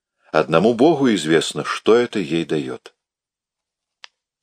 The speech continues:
«Мне придётся провести здесь ещё с неделю, так он сказал», — говорит Пру. «Чтобы я лежала спокойно, ну, словом, чтобы ничего не случилось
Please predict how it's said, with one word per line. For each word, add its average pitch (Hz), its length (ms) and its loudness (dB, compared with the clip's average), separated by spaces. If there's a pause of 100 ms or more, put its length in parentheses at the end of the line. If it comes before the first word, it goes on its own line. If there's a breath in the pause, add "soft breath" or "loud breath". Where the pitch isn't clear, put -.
(1500)
«Мне 127 240 2
придётся 143 540 2
провести 113 560 0
здесь 135 320 0
ещё 131 300 0
с - 140 -8
неделю, 87 480 2 (400)
так 98 280 2
он 90 120 -2
сказал», — 85 560 0 (460)
говорит 80 420 0
Пру. 78 300 -2 (1120)
«Чтобы 117 340 2
я 156 160 4
лежала 92 380 2
спокойно, 139 760 2 (540)
ну, 220 100 0
словом, 185 380 4
чтобы 139 400 2
ничего 113 460 0
не 131 100 -2
случилось - 800 -6